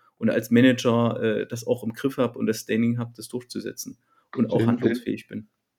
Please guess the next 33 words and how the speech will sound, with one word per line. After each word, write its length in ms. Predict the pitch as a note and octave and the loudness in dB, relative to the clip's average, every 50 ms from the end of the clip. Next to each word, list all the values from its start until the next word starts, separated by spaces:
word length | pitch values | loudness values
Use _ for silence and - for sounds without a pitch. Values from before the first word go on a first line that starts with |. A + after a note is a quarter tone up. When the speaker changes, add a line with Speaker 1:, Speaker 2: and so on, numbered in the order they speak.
| _ _ _ _ _ _ | _ _ _ _ _ _
Speaker 2:
den, 100 | A2 A2 | -4 -2
den 80 | A2 A2+ | 0 4
Ball 200 | A2+ A#2 B2 A#2+ | 4 6 6 6
nehme 220 | A2 G#2+ A2 G#2 | 4 2 -2 -2
ich 140 | F#2+ - - | -4 -6 -2
auf. 220 | - G2 G2+ G#2 - - _ _ _ _ _ _ _ _ _ _ _ - | 0 2 2 0 -2 -8 _ _ _ _ _ _ _ _ _ _ _ -8
Ähm, 300 | A2+ G2+ G2 F#2+ F#2+ F#2+ F#2 - - - _ _ _ _ _ | -6 -6 -4 -6 -8 -10 -14 -18 -20 -20 _ _ _ _ _
in 120 | - G2 F#2+ | -8 -2 2
den 320 | - G2+ G2 G2 G2 - | 4 4 4 4 2 0
Artikeln, 420 | - G2+ - - D3+ - D3+ B2+ | -2 -2 -2 0 4 6 6 6
die 80 | A2 G#2+ | 6 2
man 180 | G2+ G#2 F#2+ F2+ | 0 0 2 4
lesen 260 | G#2 A2+ A2+ - - | 4 4 4 2 -4
kann, 220 | - - F#2 E2 E2+ | -8 -6 -6 -6 -6
ich 40 | - | -10
hab 160 | F2 - _ - | -14 -14 _ -12
das 100 | - - | -10 -8
jetzt 160 | F2+ F2 - | -8 -10 -10
auch 100 | - - | -10 -10
nicht 200 | F#2+ F#2+ - - | -10 -8 -6 -6
alles 120 | F2 F#2 | -6 -4
ausgedacht, 540 | F#2 - E2+ - - - - - - - _ | -4 -6 -6 -6 -8 -12 -12 -12 -12 -12 _
ne? 140 | G2 A2+ A2+ _ _ _ _ _ _ _ _ _ _ _ _ _ _ | -12 -12 -12 _ _ _ _ _ _ _ _ _ _ _ _ _ _
Äh, 400 | - - B2+ A2 G2 F#2 F#2 F#2+ - _ _ _ _ | -18 -16 -14 -12 -10 -10 -12 -14 -16 _ _ _ _
aber 220 | - F#2+ F#2+ G2 G2 | -8 -2 0 2 4
manchmal 300 | A2 B2+ - - F#3 C#3+ | 4 4 4 4 4 4
ist 80 | - | 2
auch 100 | - - | 0 -2
schön, 200 | - - B2+ A#2+ A#2+ | 2 4 4 6 6
mal 100 | A2 G2 | 4 2
vorbereitet 520 | - - A2 A2+ G#2+ G2 F#2 G2 - - | 4 4 4 6 4 4 2 0 -4 -6
zu 140 | - - B2 | -4 -2 -2
sein. 260 | A2+ - - C3+ G#2+ | -2 -2 -4 -6 -6